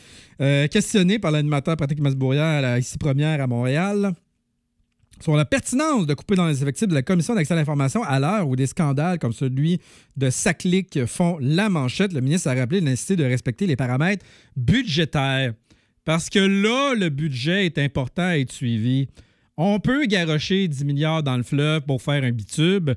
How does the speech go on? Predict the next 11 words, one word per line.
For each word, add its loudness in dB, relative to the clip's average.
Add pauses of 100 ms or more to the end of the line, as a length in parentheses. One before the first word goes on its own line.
(300)
mais 2
les 2
vingt 0
employés, 0 (280)
les 2
vingt 0
employés 0 (300)
qui, -2
eux, 2 (500)
sont 2
supposés 0